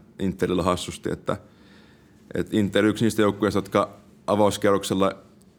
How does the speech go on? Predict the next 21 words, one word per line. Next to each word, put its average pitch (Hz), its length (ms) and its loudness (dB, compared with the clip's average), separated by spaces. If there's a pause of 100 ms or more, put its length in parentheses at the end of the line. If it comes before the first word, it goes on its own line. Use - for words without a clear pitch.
(320)
ja 95 60 -6
tässä 95 260 -2
nyt 98 140 -2
ylipäätään 104 600 2
muutenkin 92 460 0
aika 87 180 -2
paljon 87 220 0
kärsinyt 92 340 -2
loukkaantumisesta. 90 800 -2
Et - 60 -4
en 95 120 0
tiedä, 95 180 2
onko 95 160 0
tää 92 260 0 (680)
vähän 95 220 2
repaleinen 95 480 4
harjoituskausi. 90 560 0
Moni 95 220 0
joukkue 92 320 0
on 92 60 0
ollut, 90 340 -2